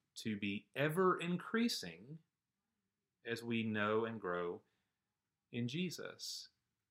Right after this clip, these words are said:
Now, I'll give a confession here, and I'm not ashamed to admit it. Maybe I should be.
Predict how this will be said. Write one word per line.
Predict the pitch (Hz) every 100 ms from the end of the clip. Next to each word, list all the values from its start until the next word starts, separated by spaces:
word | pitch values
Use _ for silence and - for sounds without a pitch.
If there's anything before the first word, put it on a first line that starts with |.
| _
Now, | 127 123
I'll | 160
give | 165
a |
confession | 143 131 - 110 - 90
here, | 95 117 - - -
and | 110
I'm |
not | 120 113
ashamed | - 113 104
to | 98
admit | 95 92
it. | 101 107 - _ _
Maybe | 113 107
I | 95
should | - 92
be. | 85 90 98